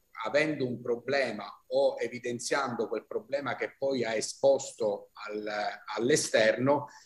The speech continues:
non è, non è venuta appositamente al tavolo per aprire quella discussione.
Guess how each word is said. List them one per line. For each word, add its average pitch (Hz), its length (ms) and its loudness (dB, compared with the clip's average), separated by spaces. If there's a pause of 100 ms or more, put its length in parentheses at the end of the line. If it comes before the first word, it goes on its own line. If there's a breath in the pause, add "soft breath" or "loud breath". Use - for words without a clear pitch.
(160 loud breath)
non 143 200 4
è, 143 180 4 (260)
non 147 160 -2
è 147 140 -2
venuta 143 360 -2
appositamente 131 760 -6
al 139 160 -2
tavolo 117 600 2
per 127 640 2
aprire 127 520 0
quella 120 260 2
discussione. 113 1000 -2